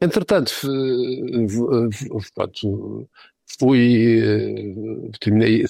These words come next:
eu aí nas Estrelas estava a fazer um curso com, com médicos e fer-, e veterinários,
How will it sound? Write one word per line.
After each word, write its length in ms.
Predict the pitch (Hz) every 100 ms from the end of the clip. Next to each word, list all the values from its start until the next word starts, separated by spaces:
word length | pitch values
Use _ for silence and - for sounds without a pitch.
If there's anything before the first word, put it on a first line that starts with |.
| -
eu 200 | 117 107
aí 240 | 113 110
nas 320 | 104 107 -
Estrelas 500 | - - - 120 110
estava 280 | - 117 98
a 40 | -
fazer 200 | 98 101
um 100 | 101
curso 440 | - 123 - -
com, 440 | - 104 98 - - _ _
com 100 | -
médicos 580 | - 127 156 - - - _ _ _ -
e 80 | 101
fer-, 140 | 139 117
e 160 | 104 98
veterinários, 720 | 90 85 87 110 139 135 -